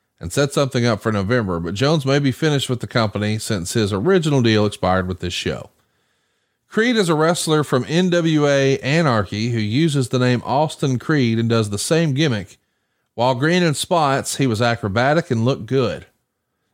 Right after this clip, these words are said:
Originally, Too Cold Scorpio was gonna be used in that role,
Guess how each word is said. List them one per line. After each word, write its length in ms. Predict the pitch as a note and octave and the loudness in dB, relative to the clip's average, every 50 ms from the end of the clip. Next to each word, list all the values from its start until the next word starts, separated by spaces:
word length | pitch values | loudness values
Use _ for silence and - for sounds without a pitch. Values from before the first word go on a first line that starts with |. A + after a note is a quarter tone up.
| _ - | _ -6
Originally, 560 | - G#2+ B2+ D#3 F3 E3 - C3 A2+ A2+ A#2+ | -2 0 0 2 0 0 -2 -2 -2 -2 -2
Too 180 | A#2+ - C3+ B2 | 0 -2 -2 0
Cold 220 | - B2 A2+ G#2+ | 0 0 0 0
Scorpio 480 | - - F3+ F3+ E3+ - B2+ A#2 G#2+ G2+ | 0 -2 0 0 0 0 0 0 0 0
was 140 | G2+ G2 | -2 -2
gonna 160 | A2+ A2+ G#2 G2+ | -2 -2 -2 -2
be 120 | F#2+ G2 | -2 -2
used 260 | G2+ A#2 C3+ C3 A#2+ | 0 0 0 0 0
in 80 | B2 A#2+ | 0 0
that 160 | B2 A#2 F#2+ | 0 0 2
role, 440 | G2+ A#2 A#2 A#2 A2+ A2 G#2+ - | 2 2 2 2 2 0 0 -4